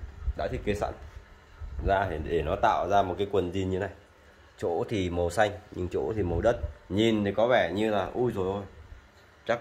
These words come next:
quần này màu cháo lòng dơ, không phải mọi người nhá. Màu nó vậy đấy. Màu này hơi hiếm. Đấy. Chính vì vậy đã là màu đất là còn hơi hiếm nữa.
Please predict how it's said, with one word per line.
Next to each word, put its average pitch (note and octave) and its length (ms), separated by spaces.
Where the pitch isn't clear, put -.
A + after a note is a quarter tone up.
quần G2 220
này F#2 180
màu F#2 280
cháo G2+ 240
lòng F2 500
dơ, A2 400
không A2 120
phải D2+ 260
mọi F#2 160
người F#2 160
nhá. A2+ 100
Màu E2+ 140
nó G2 120
vậy G#2 160
đấy. A#2+ 140
Màu A#2+ 300
này A2+ 240
hơi C#3 220
hiếm. C#3 400
Đấy. B2 520
Chính B2 140
vì C#3 80
vậy A2 580
đã F2+ 180
là C3+ 120
màu A2 200
đất C#3+ 280
là F#2 80
còn F#2+ 140
hơi A#2 120
hiếm C3 320
nữa. F#3 100